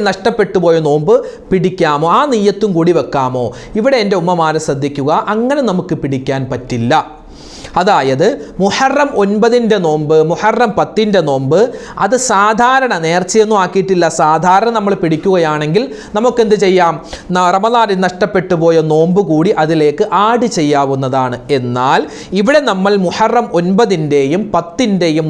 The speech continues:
നോമ്പ് ഞാൻ നേർച്ചയാക്കിയിരിക്കുന്നു എന്ന് പറഞ്ഞാൽ ആ നോമ്പ് പിടിക്കൽ നമുക്ക് നിർബന്ധമായി, ഫർളായി. അപ്പോൾ ഈ ഫർളായ നേർച്ചയായ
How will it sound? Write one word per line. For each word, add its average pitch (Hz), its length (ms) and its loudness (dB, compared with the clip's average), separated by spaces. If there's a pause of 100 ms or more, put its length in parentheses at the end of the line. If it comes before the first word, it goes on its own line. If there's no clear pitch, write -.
നോമ്പ് 190 340 2 (420)
ഞാൻ 226 160 2 (200)
നേർച്ചയാക്കിയിരിക്കുന്നു 233 1300 0 (280)
എന്ന് 269 260 2 (100)
പറഞ്ഞാൽ 185 580 2 (500)
ആ 233 40 4 (240)
നോമ്പ് 233 420 2
പിടിക്കൽ 190 380 0 (100)
നമുക്ക് 175 300 -2 (140)
നിർബന്ധമായി, 180 920 0 (200)
ഫർളായി. 165 560 2 (380)
അപ്പോൾ 240 240 2
ഈ - 20 2 (100)
ഫർളായ 233 600 2 (160)
നേർച്ചയായ 202 580 2